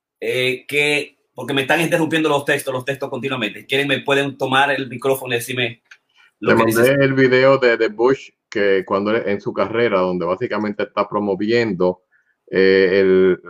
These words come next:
Speaker 2: la, la estilo de vida, eh, saludable. Este es un video del dos mil quince que es, está publicado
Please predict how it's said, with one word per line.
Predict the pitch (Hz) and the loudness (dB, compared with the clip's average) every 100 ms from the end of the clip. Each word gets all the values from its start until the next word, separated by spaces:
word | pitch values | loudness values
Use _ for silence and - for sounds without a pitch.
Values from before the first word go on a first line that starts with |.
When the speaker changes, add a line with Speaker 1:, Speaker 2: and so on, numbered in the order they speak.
| 76 | -6
Speaker 2:
la, | 95 87 82 | -2 -2 -2
la | 90 90 | -4 -4
estilo | 90 _ 110 107 113 | -6 _ -2 2 2
de | 110 | 2
vida, | 107 110 107 104 101 - | 0 0 0 2 0 0
eh, | 92 | -2
saludable. | 95 101 95 101 131 101 98 | 0 0 2 2 0 0 0
Este | |
es | 101 | -2
un | 104 | -6
video | 98 101 101 | 0 2 2
del | 98 | 0
dos | 92 | -2
mil | 98 92 | -2 -6
quince | 98 101 104 90 | -6 -8 -6 -4
que | 80 80 | -2 -2
es, | - 78 | -4 -8
está | 82 90 | -6 -4
publicado | 101 95 90 87 87 82 | 0 -2 0 0 0 -4